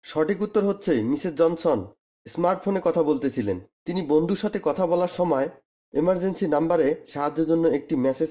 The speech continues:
পাঠান, যার ফলে সেখানে পুলিশ আসে এবং ছিনতাইকারীকে গ্রেপ্তার করে ফেলে।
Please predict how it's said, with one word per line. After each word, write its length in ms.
পাঠান, 240
যার 180
ফলে 260
সেখানে 320
পুলিশ 320
আসে 240
এবং 200
ছিনতাইকারীকে 680
গ্রেপ্তার 360
করে 200
ফেলে। 280